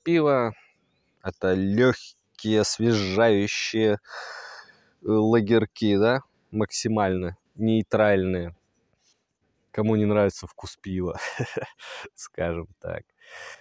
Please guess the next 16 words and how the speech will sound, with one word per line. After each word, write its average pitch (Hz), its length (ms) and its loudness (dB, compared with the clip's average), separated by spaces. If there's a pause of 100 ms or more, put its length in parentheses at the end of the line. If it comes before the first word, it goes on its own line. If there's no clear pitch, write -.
(100)
Открывайте 127 640 2
для 110 120 -2
себя 113 300 2
новые 107 340 2
пивоварни. 117 800 2
Хеникен, 104 920 0
ну, 226 160 -8 (140)
не 104 200 -2
знаю, 104 320 -4
давно 101 280 0
уж - 200 -8
не 98 120 -4
пил. 139 360 -4 (760)
Че-то - 200 -6
как-то 117 400 -2
ребята, 110 340 0